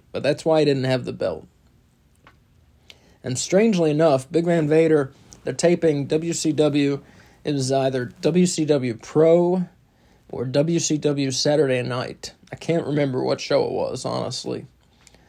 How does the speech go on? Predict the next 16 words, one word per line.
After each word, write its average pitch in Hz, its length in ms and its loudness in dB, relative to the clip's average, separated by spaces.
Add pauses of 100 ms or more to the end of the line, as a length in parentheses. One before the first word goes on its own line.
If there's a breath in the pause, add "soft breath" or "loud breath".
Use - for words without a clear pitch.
(340 soft breath)
Um, 113 460 -4 (220)
but - 120 -10
they're 139 100 -4
taping 175 460 2
it, 123 180 -6
and 123 380 -6
Vader, 151 460 2
his 151 240 -4
match 143 360 -2
is 120 200 -6
a 104 80 -10
squash 143 500 0
match 120 420 -6 (320 soft breath)
against 139 380 -4
a 135 40 -8
jobber. 135 600 0